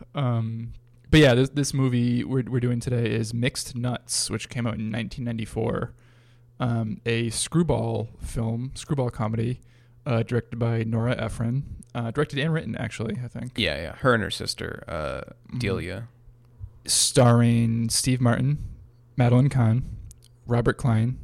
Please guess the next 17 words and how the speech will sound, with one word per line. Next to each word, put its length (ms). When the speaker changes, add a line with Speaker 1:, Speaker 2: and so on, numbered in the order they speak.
Speaker 1:
Anthony 260
LaPaglia, 600
Juliette 400
Lewis, 560
Rob 280
Reiner, 340
Adam 200
Sandler, 500
Liev 200
Schreiber, 520
Gary 260
Shandling, 540
Rita 220
Wilson 520
and 140
Catherine 340
O'Shaughnessy, 600